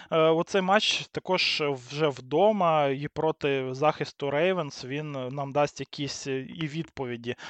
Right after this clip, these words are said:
Е, чи насправді все, настільки все погано, е, з Джо Бьоро, і, можливо, його повернення якось зафорсували, чи просто матч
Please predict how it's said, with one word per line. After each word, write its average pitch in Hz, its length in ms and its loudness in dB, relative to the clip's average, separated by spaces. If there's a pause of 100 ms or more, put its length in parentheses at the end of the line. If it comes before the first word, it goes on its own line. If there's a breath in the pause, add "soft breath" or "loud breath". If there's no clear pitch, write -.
(500 loud breath)
Е, 127 580 0
чи - 140 0
насправді 160 580 6
все, 131 480 0 (180)
настільки 143 520 -8
все 143 200 -4
погано, 135 600 2 (440 loud breath)
е, 135 340 2
з 135 520 0 (160)
Джо 165 200 0
Бьоро, 190 520 6
і, 135 60 2
можливо, 135 580 -2
його 135 260 -2
повернення 135 600 -4
якось 135 440 -4
зафорсували, 156 1000 0
чи - 160 -6
просто 160 380 -2
матч 147 400 0